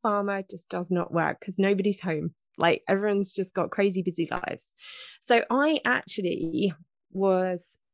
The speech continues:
thinking about leaving teaching. I had my daughter, she went back into daycare, um, pretty much full time when she was about eight months old, and that broke my heart. And I cried every single day that I left her. And I thought, "No, I'm not doing this. This is not what I'm gonna do."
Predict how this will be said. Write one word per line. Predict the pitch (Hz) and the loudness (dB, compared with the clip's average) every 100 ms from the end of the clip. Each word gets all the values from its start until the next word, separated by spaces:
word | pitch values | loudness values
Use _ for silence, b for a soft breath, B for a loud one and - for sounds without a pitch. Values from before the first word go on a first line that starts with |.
| _ - | _ 0
thinking | 240 240 | 2 4
about | 226 202 | 2 4
leaving | 202 185 | 2 0
teaching. | 185 233 - - 226 226 220 | -2 -4 -2 2 2 2 0
I | 175 | -2
had | 180 180 | -6 -6
my | 240 | -4
daughter, | 202 196 196 202 185 | 0 -2 -2 -2 -2
she | 185 180 | -2 -2
went | 190 190 | -2 -2
back | 190 - | -4 -4
into | 190 190 - 185 185 175 | -4 -4 -2 -2 0 0
daycare, | 185 185 - 190 190 - B B B - | 0 0 0 0 0 -4 B B B -6
um, | 185 175 175 | -2 -2 -2
pretty | 196 240 | -2 0
much | 302 220 - - | 2 0 -4 -4
full | 190 | -4
time | 190 196 185 175 | -2 0 2 4
when | 175 175 | 2 2
she | 180 180 | -2 -6
was | 170 | -6
about | 165 160 - | -4 -2 0
eight | 175 | 0
months | 170 - 180 | -2 -2 0
old, | 165 165 | 0 0
and | 170 170 | 0 -2
that | - | 0
broke | 175 - | 0 0
my | 185 | -2
heart. | - 165 220 - _ _ - | 0 0 0 -2 _ _ -8
And | 185 | -2
I | 180 175 170 | 0 -2 -6
cried | - - 165 - - - 220 | -14 -6 -6 -4 -8 -4 0
every | 214 208 233 220 | 0 0 0 0
single | - 208 196 | 4 4 4
day | 180 160 - - | 4 2 -2 -4
that | - | -2
I | 170 | 0
left | 170 165 - | 0 -2 -8
her. | - - 185 - B B B - | -6 -4 -6 -14 B B B 2
And | 196 | 2
I | |
thought, | 190 175 - | 2 0 0
"No, | - - - | -4 -4 0
I'm | 180 | 2
not | 185 - | 2 2
doing | 175 165 | 2 2
this. | 170 - | 0 0
This | 196 - | -2 0
is | 175 | 2
not | 180 185 175 170 | 2 4 2 0
what | 160 | -2
I'm | 170 | 0
gonna | 170 165 | 0 0
do." | 160 190 | 0 -2